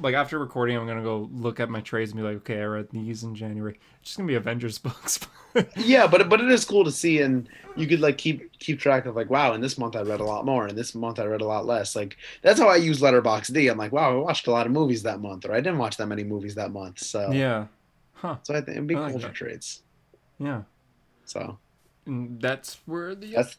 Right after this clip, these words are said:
Speaker 1: episode
Speaker 2: that's the
Speaker 1: ends.
Speaker 2: show. Uh,
Speaker 1: <laughs>
Speaker 2: yeah, we've been, we've been rambling a little bit here, but hey,
Speaker 1: Mm-hmm.
Speaker 2: maybe you enjoyed it. Um,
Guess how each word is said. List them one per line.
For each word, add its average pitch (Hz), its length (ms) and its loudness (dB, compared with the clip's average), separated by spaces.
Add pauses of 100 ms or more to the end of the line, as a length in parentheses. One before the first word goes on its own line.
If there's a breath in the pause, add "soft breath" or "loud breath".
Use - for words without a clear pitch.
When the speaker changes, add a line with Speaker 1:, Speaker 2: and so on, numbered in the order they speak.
(120)
Speaker 1:
episode - 300 -6
Speaker 2:
that's 139 200 4
the 320 80 -2
Speaker 1:
ends. 165 120 4
Speaker 2:
show. 175 280 8
Uh, 117 360 4
Speaker 1:
<laughs> 120 80 6
Speaker 2:
yeah, 220 240 10
we've 127 220 2
been, 131 240 2
we've 143 120 2
been 143 160 2
rambling 131 380 2
a 123 60 -2
little 123 200 2
bit 120 160 6
here, 127 260 0
but 135 200 0
hey, 175 140 4
Speaker 1:
Mm-hmm. 135 80 0
Speaker 2:
maybe 120 160 -4
you 113 100 -2
enjoyed 113 320 -2
it. 135 160 2 (540 loud breath)
Um, 127 640 4